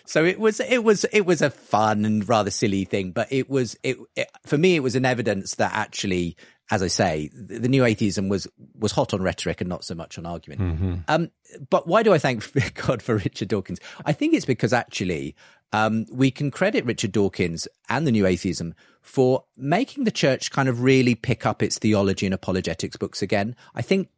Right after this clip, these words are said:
Speaker 1: f-, to a large extent, you know, throughout the course of the latter part of the twentieth century, the church had,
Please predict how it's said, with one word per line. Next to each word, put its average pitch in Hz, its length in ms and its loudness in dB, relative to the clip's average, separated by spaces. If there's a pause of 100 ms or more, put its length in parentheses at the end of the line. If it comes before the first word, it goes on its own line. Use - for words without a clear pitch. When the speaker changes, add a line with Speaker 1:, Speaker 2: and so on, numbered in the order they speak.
(120)
Speaker 1:
f-, - 200 -16
to 151 140 2
a - 20 4
large 196 220 2
extent, 120 480 0 (200)
you 143 240 -4
know, 104 160 2
throughout 160 400 0 (380)
the 139 80 -8
course 156 260 0
of 135 60 0
the 123 80 0
latter 123 240 0
part 117 220 -2
of - 60 -10
the 104 60 -6
twentieth 101 300 -6
century, 104 320 -8
the 101 80 -6
church - 320 -2
had, 117 180 -8